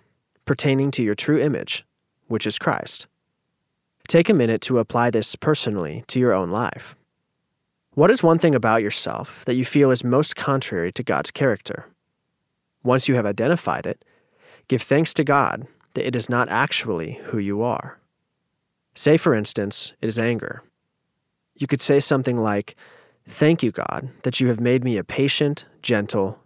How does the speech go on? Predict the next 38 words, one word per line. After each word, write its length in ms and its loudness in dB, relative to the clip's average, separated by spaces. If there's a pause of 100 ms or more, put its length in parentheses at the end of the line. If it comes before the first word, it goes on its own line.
and 140 -2
loving 320 -2
person." 440 0 (1080)
Or 80 2
take 200 2
a 60 -2
command 460 4
within 200 -4
Scripture 580 -6 (220)
and 80 2
then 100 4
rejoice 520 2
that 140 2
it 80 0
now 240 -2
describes 580 -2
you. 180 -10 (880)
For 180 -2
example, 540 0 (680)
the 80 2
Bible 280 4
says, 480 4 (100)
"Trust 340 2
in 60 4
the 80 6
Lord 400 2
with 140 -4
all 220 6
your 140 0
heart, 340 -2 (480)
and 120 -2
do 100 0
not 240 6
lean 300 2
on 140 0
your 140 -2
own 220 -4
understanding." 760 -4